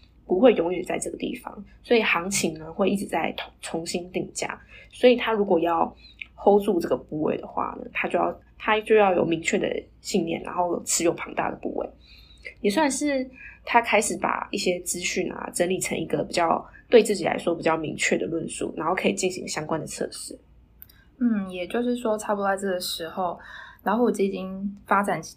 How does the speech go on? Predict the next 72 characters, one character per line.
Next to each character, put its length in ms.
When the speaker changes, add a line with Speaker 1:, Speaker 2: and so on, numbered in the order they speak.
Speaker 2:
就 140
没 100
有 80
这 100
么 120
好 300
了， 120
让 180
他 400
有 120
了 260
起 220
心 200
动 180
念 240
自 160
立 120
门 200
户 160
的 80
一 20
个 140
想 300
法， 200
发 140
展 180
自 100
己 100
避 160
险 180
基 180
金。 320
Speaker 1:
对， 120
他 80
这 120
时 160
候 160
呢， 140
也 120
就 180
开 240
始 240
成 200
立 100
自 80
己 120
的 100
避 160
险 180
基 140
金， 200
叫 140
做 240
奥 180
斯 240
普 180
利。 200
那 180
作 160
者 120
这 120
时 120
候 140
就 120
会 100
很 200
顺 220
势 120
的 80
问 140
他 200
说 300